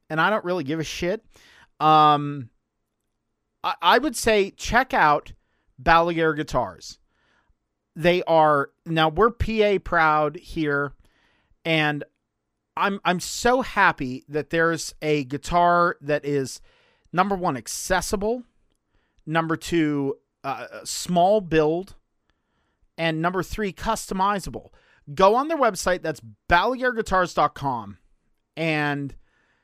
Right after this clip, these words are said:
you can check out, number one, their artist roster, uh, which is growing. It's not, it's not Solar Guitars growing, but it's, um, <laughs> it's, it, it, it's growing, and the people they have are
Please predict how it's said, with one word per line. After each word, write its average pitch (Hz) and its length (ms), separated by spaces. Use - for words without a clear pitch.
you 185 300
can 247 180
check 220 300
out, 175 180
number 214 280
one, 262 160
their 185 160
artist 180 400
roster, 113 560
uh, 147 260
which 170 300
is 139 120
growing. 127 760
It's 160 260
not, 208 340
it's 170 260
not 180 220
Solar 170 440
Guitars 120 480
growing, 117 460
but 156 160
it's, 156 260
um, 147 440
<laughs> - 360
it's, - 520
it, 156 140
it, - 200
it's 180 260
growing, 175 540
and 160 140
the 151 60
people 196 340
they 170 140
have 160 380
are 147 180